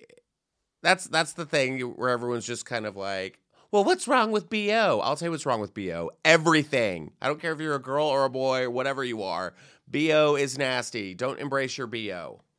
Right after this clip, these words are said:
Okay? Take a shower. You're gross. Um, now, with summer, um, I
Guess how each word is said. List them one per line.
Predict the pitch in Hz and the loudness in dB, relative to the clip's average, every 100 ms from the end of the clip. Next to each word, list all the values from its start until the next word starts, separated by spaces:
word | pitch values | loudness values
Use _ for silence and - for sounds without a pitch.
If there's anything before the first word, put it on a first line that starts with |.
| _ | _
Okay? | 131 127 135 135 - | -8 -6 -8 -12 -16
Take | 165 156 | -14 -14
a | |
shower. | - 143 113 101 85 - - | -12 -10 -10 -10 -12 -16 -20
You're | 117 | -18
gross. | 120 113 92 64 - - - _ _ _ - - - _ _ - | -10 -8 -8 -10 -14 -16 -18 _ _ _ -20 -20 -20 _ _ 2
Um, | 151 147 147 143 143 - _ _ _ _ _ _ _ _ _ _ _ | 6 8 8 6 0 -8 _ _ _ _ _ _ _ _ _ _ _
now, | 123 135 120 98 - _ _ _ _ _ _ _ | 0 4 4 2 -6 _ _ _ _ _ _ _
with | 120 180 208 | 2 2 4
summer, | - 208 175 165 139 - _ _ _ _ | 2 4 4 2 0 -8 _ _ _ _
um, | - 127 123 123 120 - | 0 2 4 2 -2 -2
I | 123 127 131 131 135 131 | 0 2 0 -2 -4 -6